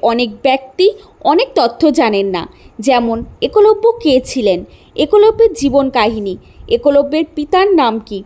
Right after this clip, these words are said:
একলব্যের মৃত্যু কিভাবে হয়। চলুন, তা আজ আমি এই ভিডিওর মাধ্যমে আপনাদের সামনে তুলে ধরব।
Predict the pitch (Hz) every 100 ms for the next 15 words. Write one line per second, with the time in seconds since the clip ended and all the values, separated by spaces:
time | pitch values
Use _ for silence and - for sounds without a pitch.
0 | _ _ _ - 294 403 453 466 466 285
1 | 285 - 415 415 285 269 226 247 220 143
2 | - _ _ - 320 196 202 - _ -
3 | 381 523 269 254 254 269 269 277 247 226
4 | 254 254 214 254 302 - 240 - 233 262
5 | - 226 285 453 302 226 240 196 175